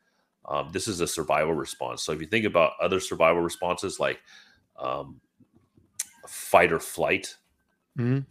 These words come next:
Speaker 1: uh, I don't know if you ever had that triggered, like, really hard, but you're, you know, you're super aware, um,
Speaker 2: Yes.
Speaker 1: for a while, but after that, you come down and get really tired because it's very difficult on your nervous system.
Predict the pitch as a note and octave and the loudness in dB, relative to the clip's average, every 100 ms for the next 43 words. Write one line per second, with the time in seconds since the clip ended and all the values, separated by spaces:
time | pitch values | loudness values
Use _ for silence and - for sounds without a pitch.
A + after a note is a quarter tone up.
0 | - D2+ D2+ D2 B1+ - - E2+ F2+ F2 | -4 0 2 0 -2 -8 -2 0 2 0
1 | - E2+ D#2 - E2+ E2 E2 - - F2 | 0 -2 -2 2 2 2 0 0 -2 0
2 | E2 D2+ - D#2 E2 D2 D2+ D#2 G2+ F2+ | 0 -2 -4 -4 -4 -2 0 2 0 -4
3 | C#2+ D2 C#2 - - - - - E2+ D#2 | -4 -4 -6 -12 -20 -20 -20 -4 0 0
4 | D2 - B2 A2+ F2 F#2+ F#2 F#2+ F#2+ F#2+ | 0 2 6 8 8 10 10 10 8 4
5 | - _ _ - D#2+ D#2+ D#2+ D2+ D#2 - | -12 _ _ -4 2 4 4 0 -6 -6
6 | A#2 G2 - - - - _ _ _ - | -4 -4 -8 -10 -14 -20 _ _ _ -20
7 | - B2 G2 F2 G#2 D3+ B2 F#2+ F2+ F2 | 4 10 10 10 12 12 12 12 10 6
8 | F#2 G2 G2 G2 F#2 A#2+ - F2+ E2+ - | 6 6 6 4 6 6 4 -4 -10 -4
9 | G2+ F#2+ F#2 F2 D#2+ E2+ D#2+ - G2+ F2 | 0 4 4 2 -4 -8 -8 -2 0 0
10 | C#2 D#2 D#2+ D#2+ D#2 D2+ C#2+ D2+ - D#2+ | -2 -12 -12 -12 -10 -10 -10 -16 -14 -14
11 | C2+ C#2+ G#2 A#2+ - C2+ - | -12 -8 -6 -6 -8 -12 -16